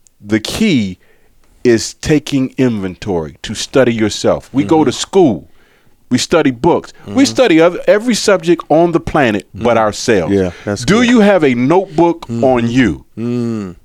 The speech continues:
Speaker 2: Wow.
Speaker 1: I can look at King's writing and I
Speaker 2: Mm-hmm.
Speaker 1: can hear self-examination. I
Speaker 2: Yeah.
Speaker 1: can listen to Nipsey Hussle's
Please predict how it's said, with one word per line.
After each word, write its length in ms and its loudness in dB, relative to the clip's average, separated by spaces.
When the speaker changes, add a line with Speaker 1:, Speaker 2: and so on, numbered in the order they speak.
Speaker 2:
Wow. 440 0
Speaker 1:
I 160 0
can 300 -4
look 180 2
at 120 -2
King's 360 0
writing 440 0
and 100 0
I 60 0
Speaker 2:
Mm-hmm. 80 -6
Speaker 1:
can 100 -4
hear 220 2
self-examination. 1080 -2
I 60 -8
Speaker 2:
Yeah. 160 0
Speaker 1:
can 180 0
listen 240 0
to 80 0
Nipsey 320 -2
Hussle's 420 0